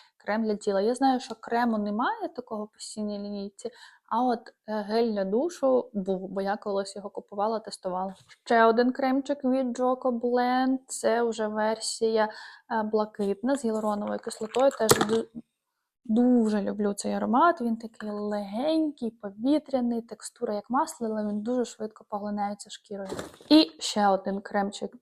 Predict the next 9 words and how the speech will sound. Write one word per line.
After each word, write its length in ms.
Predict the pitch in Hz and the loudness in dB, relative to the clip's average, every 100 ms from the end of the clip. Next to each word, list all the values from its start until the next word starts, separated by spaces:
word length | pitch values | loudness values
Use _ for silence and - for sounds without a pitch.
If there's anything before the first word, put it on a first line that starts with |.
| - | -6
для 380 | 202 196 202 - _ | -2 0 -2 -6 _
обличчя, 500 | 190 220 302 339 330 | -2 2 2 2 -2
це 220 | - - - | -4 -6 -2
Anti 400 | 202 208 - 202 | -2 -4 -8 -4
Wrinkle 580 | 277 339 285 262 240 | -2 0 2 2 0
для 140 | 208 202 | -2 -2
сухої 440 | - - 220 208 | -6 -6 -2 -2
нормальної 800 | 202 202 202 202 202 202 196 196 | -2 -4 -4 -4 -4 -6 -8 -10
шкіри 680 | 190 - _ 262 311 320 311 | -10 -14 _ -6 -4 -2 -4